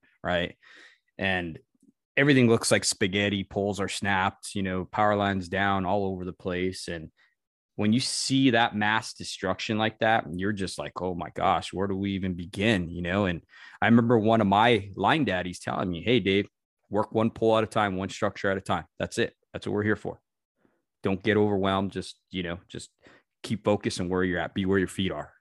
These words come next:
you know? And I like utilizing that even in life because pressures come and go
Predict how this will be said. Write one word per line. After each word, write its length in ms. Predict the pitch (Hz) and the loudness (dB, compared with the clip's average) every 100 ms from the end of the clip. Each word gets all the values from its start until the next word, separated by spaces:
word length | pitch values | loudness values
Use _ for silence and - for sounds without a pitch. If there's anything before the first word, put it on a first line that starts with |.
| - | -14
you 140 | 92 | -10
know? 200 | 82 85 - - _ - _ - | -8 -8 -10 -20 _ -20 _ -4
And 260 | 101 92 85 _ _ - | -2 0 -4 _ _ -2
I 80 | 113 | 2
like 300 | 113 131 - | 4 2 0
utilizing 560 | 107 139 107 101 101 98 | 0 2 2 0 -2 -2
that 200 | 98 104 | -2 -2
even 200 | 104 101 | -4 -4
in 100 | 90 | -4
life 380 | 85 113 117 104 | -2 0 0 -2
because 480 | 98 - 101 95 - _ _ _ _ _ _ _ _ _ _ _ - | -8 -2 0 0 -4 _ _ _ _ _ _ _ _ _ _ _ -6
pressures 400 | - 127 - 139 | 0 2 2 0
come 220 | - 120 | 4 4
and 100 | 101 | 4
go 320 | 98 110 - | 4 2 0